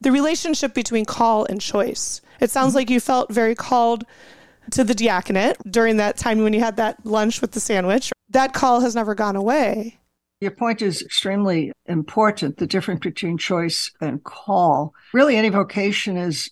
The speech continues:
Speaker 2: the call of the church. And I have said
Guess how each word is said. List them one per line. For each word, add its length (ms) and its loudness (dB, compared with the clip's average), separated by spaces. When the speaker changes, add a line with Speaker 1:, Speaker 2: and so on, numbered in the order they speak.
Speaker 2:
the 100 -8
call 260 2
of 100 0
the 80 -6
church. 760 -2
And 120 6
I 120 6
have 120 -4
said 260 -4